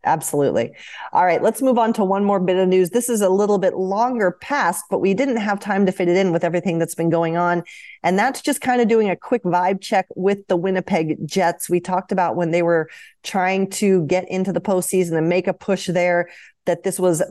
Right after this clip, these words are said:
perhaps the closing of a window for them. And it looks like that's going to be true. In a shocking, not shocking, development, Pierre-Luc Dubois has alerted the team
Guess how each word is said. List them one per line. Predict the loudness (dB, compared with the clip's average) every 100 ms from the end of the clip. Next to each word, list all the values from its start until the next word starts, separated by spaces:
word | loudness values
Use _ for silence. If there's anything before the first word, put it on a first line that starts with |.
| -4
perhaps | -4 -2 -4 -4 -4
the | -6
closing | -8 -2 2 2 2 0
of | 0 0
a |
window | 0 2 2 2
for | 0
them. | -2 0
And | 0 -2
it | 0
looks | -2 0
like | -2 0
that's | 0 -2 -2
going | -2 0
to | 0
be | 0
true. | -2 0 2 2 2 -4 -20 _
In | -2
a | 2 0
shocking, | -2 -2 -2 -2 -2 -2 -4 -8
not | -4 -4 -2
shocking, | -2 0 0 -2 -2 -4 -6 -8
development, | 0 4 4 4 2 -2 -2
Pierre-Luc | 0 2 4 2 2
Dubois | 0 2 4 4 4 2
has | 0 -2 -2 -2
alerted | 0 2 0 0 -2
the | -4
team | 0 2 2 0